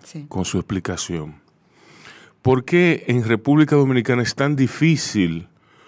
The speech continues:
Speaker 2: formar una asociación, una fundación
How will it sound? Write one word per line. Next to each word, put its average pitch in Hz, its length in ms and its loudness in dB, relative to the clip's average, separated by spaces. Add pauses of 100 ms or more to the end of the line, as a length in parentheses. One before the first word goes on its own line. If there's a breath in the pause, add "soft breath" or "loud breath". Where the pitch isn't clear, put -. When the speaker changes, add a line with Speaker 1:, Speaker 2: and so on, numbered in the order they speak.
(280 soft breath)
Speaker 2:
formar 107 880 0
una 120 240 0
asociación, 113 680 -2
una 120 200 0
fundación 127 720 2